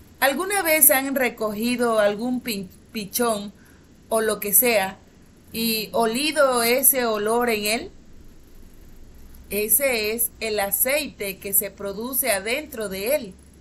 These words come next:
Su cuerpo fabrica una glándula de aceite que mantiene sus plumas siempre limpias por fuera, porque está limpio desde adentro para afuera.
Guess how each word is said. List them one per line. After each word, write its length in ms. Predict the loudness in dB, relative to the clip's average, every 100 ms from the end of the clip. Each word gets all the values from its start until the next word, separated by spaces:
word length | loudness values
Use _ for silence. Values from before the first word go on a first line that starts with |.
| -20 -20 -20 -20 -18 -4
Su 240 | -4 -2
cuerpo 580 | 4 6 6 4 -2 -2
fabrica 600 | 0 0 0 -4 0 0
una 280 | 0 -2 -4
glándula 600 | -2 0 0 -2 0 0
de 120 | 0
aceite 560 | -2 -2 -2 -4 -8 -8
que 140 | -6
mantiene 540 | -6 -6 -6 -6 -2 -2
sus 180 | -2
plumas 480 | -6 -10 -8 -4 -2
siempre 480 | -2 -2 -2 -2 -2
limpias 600 | -2 -8 -8 -6 -6 -8 -16 -20 -12
por 240 | -6 -4 -2
fuera, 480 | 0 2 2 0 -4 -20 -20 -20 -10
porque 480 | -4 -4 -4 -4 -4
está 260 | -2 0 0
limpio 640 | -2 -6 -8 -10 -12 -12 -14 -12
desde 380 | -6 -4 -2 -2
adentro 640 | 0 -2 -4 -6 -10 -8
para 220 | -6 -4
afuera. 440 | -2 -2 0 -2